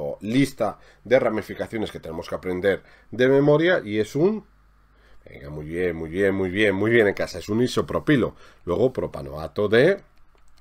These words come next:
isopropilo. Venga, ponemos otro muy bien. Venga, estoy en racha. Venga, vamos a por el siguiente. También identificamos esto de aquí.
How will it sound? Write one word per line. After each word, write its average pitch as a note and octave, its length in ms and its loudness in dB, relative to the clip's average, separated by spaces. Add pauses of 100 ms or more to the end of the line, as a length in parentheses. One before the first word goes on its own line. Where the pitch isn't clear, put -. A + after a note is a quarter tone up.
(640)
isopropilo. - 1600 -8 (1120)
Venga, - 240 -16
ponemos D2 300 -16
otro D2 140 -10
muy D#2 200 -8
bien. D3 420 2 (400)
Venga, C#2 240 -12
estoy C#2 200 -16
en D#2 80 -14
racha. B2+ 540 -2 (340)
Venga, - 360 -14
vamos G2+ 200 0
a E2+ 60 -2
por D2 100 -10
el C#2+ 60 -12
siguiente. - 340 -20 (540)
También F#2+ 420 0
identificamos D3 960 0 (1120)
esto - 220 -14
de - 60 -20
aquí. - 180 -20